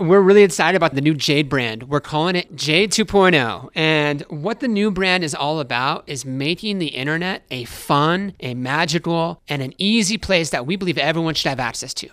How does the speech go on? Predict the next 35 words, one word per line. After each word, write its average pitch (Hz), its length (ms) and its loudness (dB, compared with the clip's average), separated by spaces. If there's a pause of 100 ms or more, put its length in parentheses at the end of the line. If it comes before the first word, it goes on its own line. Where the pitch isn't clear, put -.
(160)
Easy 208 320 2
to 185 60 2
navigate 185 480 0
and 180 60 -14
customize 170 640 0
the 123 140 -2
home 156 280 2
Wi-Fi 156 380 0
rules 156 320 2
for - 100 -8
your 120 160 -2
house, 190 480 -4 (160)
but 208 80 0
it's 202 160 -2
even 240 160 0
easier 214 400 -2
to 185 80 0
buy 151 240 0
internet. 120 340 -4 (200)
We 196 180 2
make 214 260 0
that 151 160 0
internet 175 600 -2
purchase 190 420 2
process 208 640 -2
super 170 720 0
easy, 139 500 -2 (160)
and 175 160 0
we 180 100 2
have 180 200 0
one 190 140 2
of 180 100 2
our 165 100 6
Wi-Fi 156 480 0
wizards. 120 600 -4